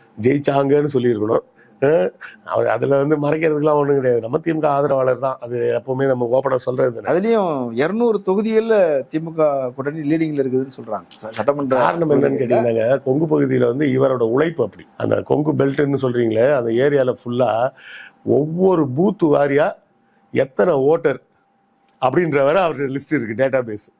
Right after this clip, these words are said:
Speaker 1: இல்ல, டேட்டா பேஸ்னோட தான் எனக்கு ஞாபகம் வருது. இப்ப எப்படி கடைசியா இப்ப வாங்குனாங்க தெரியுமா? சிம்பிளா சொல்லியிருக்காங்க, "இப்படி ஒரு Excel ஃபைல் இருக்கு, அந்த ஃபைல்ல தான் இந்த டிரான்சாக்ஷன் டீடெயில் இருக்கு" அப்படின்னு சொல்லியிருக்காங்க. "எதுல இருந்து எடுத்தீங்கன்னு?" கேட்டிருக்காங்க. "ஒரு பென் டிரைவ்ல இருந்து எடுத்தோம்."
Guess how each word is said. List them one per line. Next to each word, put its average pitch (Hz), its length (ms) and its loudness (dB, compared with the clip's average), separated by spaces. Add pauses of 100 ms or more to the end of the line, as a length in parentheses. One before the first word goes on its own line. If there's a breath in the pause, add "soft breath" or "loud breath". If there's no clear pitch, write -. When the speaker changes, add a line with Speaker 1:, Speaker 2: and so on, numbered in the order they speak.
(120)
Speaker 1:
இல்ல, 104 180 0
டேட்டா 156 340 2
பேஸ்னோட 135 400 2
தான் 131 180 4
எனக்கு 123 200 2
ஞாபகம் 127 320 0
வருது. 110 160 -4
இப்ப 113 360 -2
எப்படி 131 380 0
கடைசியா 139 480 2
இப்ப 123 440 2
வாங்குனாங்க 127 280 -2
தெரியுமா? 104 520 -4 (1160 soft breath)
சிம்பிளா 151 340 2
சொல்லியிருக்காங்க, 113 420 0 (420)
"இப்படி 127 260 2
ஒரு 117 480 2
Excel 160 180 0
ஃபைல் 127 200 0
இருக்கு, 107 520 0 (380 soft breath)
அந்த 123 200 0
ஃபைல்ல 143 340 2
தான் 143 120 0
இந்த 127 120 0
டிரான்சாக்ஷன் 127 540 -2
டீடெயில் 117 260 -2
இருக்கு" 104 260 -2
அப்படின்னு 101 220 -6
சொல்லியிருக்காங்க. 90 420 -6 (680 soft breath)
"எதுல 156 260 4
இருந்து 143 180 0
எடுத்தீங்கன்னு?" 107 400 0
கேட்டிருக்காங்க. 92 400 -4 (440)
"ஒரு 127 200 2
பென் 139 160 0
டிரைவ்ல 143 180 2
இருந்து 107 220 -2
எடுத்தோம்." 85 300 -8